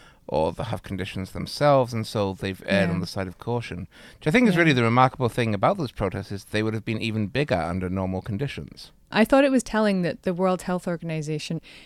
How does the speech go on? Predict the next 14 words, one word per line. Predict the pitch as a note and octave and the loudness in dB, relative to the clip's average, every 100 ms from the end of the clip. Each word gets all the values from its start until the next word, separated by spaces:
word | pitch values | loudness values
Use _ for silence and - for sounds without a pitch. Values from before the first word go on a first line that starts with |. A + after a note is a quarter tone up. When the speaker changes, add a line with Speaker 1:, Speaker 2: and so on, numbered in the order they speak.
| - _ | -20 _
Speaker 2:
actually | G3 G3+ A#3 | 0 2 2
put | - G3 | 0 0
out | F#3+ | 0
a | D#3+ | 0
statement | - F#3+ F3 E3 D3+ - - | -2 -2 -2 -4 -4 -10 -4
which | F#3 - - - - - | -2 0 -2 -6 -10 -12
supported | - A3 A#3 B3+ F#3 - | 0 2 4 2 0 -2
protests. | D#3 - - D#3+ - - - | -4 -4 -8 -8 -10 -12 -12
You | C#4+ G3+ | -4 2
know, | G3 F3+ | 4 4
they | F#3 | 4
were, | F#3 F#3+ | 6 4
you | G#3+ | 2
know, | G3 D#3+ | 2 0